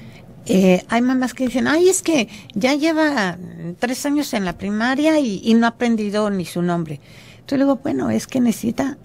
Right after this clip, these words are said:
una atención especial y además lo importante es que el niño s-,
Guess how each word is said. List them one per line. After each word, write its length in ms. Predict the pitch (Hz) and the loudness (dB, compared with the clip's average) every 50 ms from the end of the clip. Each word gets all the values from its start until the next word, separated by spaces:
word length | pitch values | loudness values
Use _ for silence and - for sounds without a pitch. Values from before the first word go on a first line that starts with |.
| - - - | -20 -20 -6
una 200 | - 196 185 185 | -2 0 0 0
atención 380 | 190 - 226 220 196 - 156 160 | 0 0 -2 -2 0 0 -2 -2
especial 640 | 165 - - 214 208 - - 233 233 226 233 240 - - - - - - - - | -2 -2 -4 -4 -4 0 0 0 2 2 0 -4 -6 -12 -20 -20 -20 -20 -10 -4
y 80 | 226 | -2
además 380 | 247 240 226 208 196 208 220 - | 0 0 0 -2 -4 -6 -4 -2
lo 60 | 233 | -2
importante 540 | 233 226 - 208 190 - - 196 196 185 220 | -2 -2 -2 -6 -8 -6 -6 -6 -6 -6 -8
es 100 | 220 - | -10 -6
que 120 | - 233 | -4 -4
el 80 | 214 208 | -2 0
niño 440 | 196 185 180 180 185 190 190 - - - - - | 0 0 0 0 0 -2 -4 -6 -10 -18 -20 -20
s-, 240 | - - - - | -16 -16 -16 -16